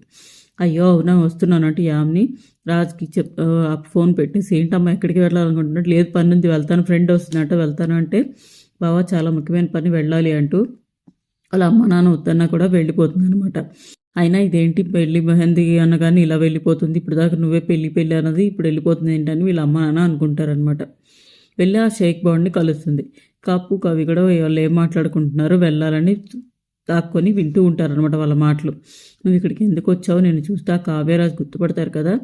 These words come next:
ఎందుకు వచ్చావు?" అంటే యామిని తిడుతూ ఉంటే, "మేడం, నాకు కోటి రూపాయలు కావాలి, మీరు ఈ కేసులో ఇరుక్కోవద్దంటే నాకు డబ్బు ఇవ్వాల్సిందే, లేదంటే మీ గురించి మొత్తం పోలీసుకి చెప్పేస్తానని" ఆ రౌడీ బెదిరిస్తాడనమాట. సరిగ్గా అప్పుడే వాళ్ళ అమ్మ నాన్న వస్తారు, ఆ మాటలు వినేస్తారు. "అసలు ఎవరితను, ఏం జరుగుతుంది ఇక్కడ,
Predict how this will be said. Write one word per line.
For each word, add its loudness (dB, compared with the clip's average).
ఎందుకు 0
వచ్చావు?" -2
అంటే -2
యామిని 0
తిడుతూ -4
ఉంటే, -2
"మేడం, 2
నాకు 2
కోటి 0
రూపాయలు -2
కావాలి, -2
మీరు 0
ఈ -4
కేసులో -2
ఇరుక్కోవద్దంటే 0
నాకు 0
డబ్బు -2
ఇవ్వాల్సిందే, 0
లేదంటే 0
మీ 2
గురించి -2
మొత్తం -4
పోలీసుకి -4
చెప్పేస్తానని" -2
ఆ 4
రౌడీ 2
బెదిరిస్తాడనమాట. -2
సరిగ్గా 0
అప్పుడే 0
వాళ్ళ 2
అమ్మ 0
నాన్న 2
వస్తారు, -2
ఆ -2
మాటలు -2
వినేస్తారు. -2
"అసలు -2
ఎవరితను, 0
ఏం 0
జరుగుతుంది 0
ఇక్కడ, -2